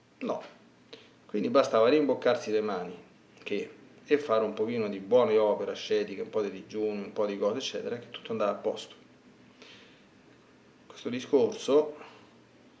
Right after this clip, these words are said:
eh, cela una superbia prometeica, oserei dire, insomma.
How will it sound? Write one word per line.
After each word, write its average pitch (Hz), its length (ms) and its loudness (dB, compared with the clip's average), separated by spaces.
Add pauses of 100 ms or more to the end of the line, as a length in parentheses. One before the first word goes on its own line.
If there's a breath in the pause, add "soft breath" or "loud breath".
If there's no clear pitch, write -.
(600 soft breath)
eh, 87 420 -10 (340)
cela 127 720 4
una 104 300 -6
superbia 117 920 2 (320)
prometeica, 107 920 4
oserei 95 400 -6
dire, 95 260 -12
insomma. - 380 -18